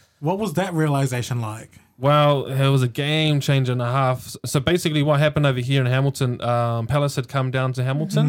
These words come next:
Speaker 1: Mm-hmm.
Speaker 2: and they had created a, um, a, yeah, studio. And I said to some of my peeps, "Hey, let's take our dance form for free over there, you know, just so we can show that we are honoring their dancing, uh, their dance style, and that we come in peace," you know.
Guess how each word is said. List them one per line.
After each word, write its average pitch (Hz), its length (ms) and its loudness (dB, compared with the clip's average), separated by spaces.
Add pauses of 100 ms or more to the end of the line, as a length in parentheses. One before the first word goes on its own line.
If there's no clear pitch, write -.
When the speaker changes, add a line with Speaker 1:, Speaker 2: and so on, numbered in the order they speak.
Speaker 1:
Mm-hmm. 127 140 -2
Speaker 2:
and 120 100 2
they 120 120 0
had 117 180 0
created 123 420 0
a, 120 200 -2
um, 117 420 -4 (240)
a, 127 60 -4
yeah, 131 140 -2
studio. 240 500 -4 (460)
And 151 160 2
I 147 80 4
said 143 280 -2
to 139 240 0
some 139 200 2
of 131 120 0
my 139 140 2
peeps, 139 600 -2
"Hey, 175 180 0
let's 175 180 0
take 175 180 -2
our 151 100 2
dance 139 320 0
form 131 240 -2
for 139 220 0
free 135 280 -2
over 151 220 2
there, 117 180 0
you 117 140 0
know, 123 140 0
just 165 200 -2
so 175 120 0
we 151 80 2
can 123 220 -2
show 135 260 0
that 120 180 -2
we 123 220 0
are 120 80 0
honoring 120 420 -2
their 123 320 -2 (580)
dancing, 147 680 2
uh, 123 120 2
their 131 160 2
dance 131 300 -2
style, 131 500 0
and 123 180 0
that 120 140 0
we 120 80 -4
come 127 200 0
in 127 100 0
peace," 131 320 0
you 135 80 2
know. 131 240 0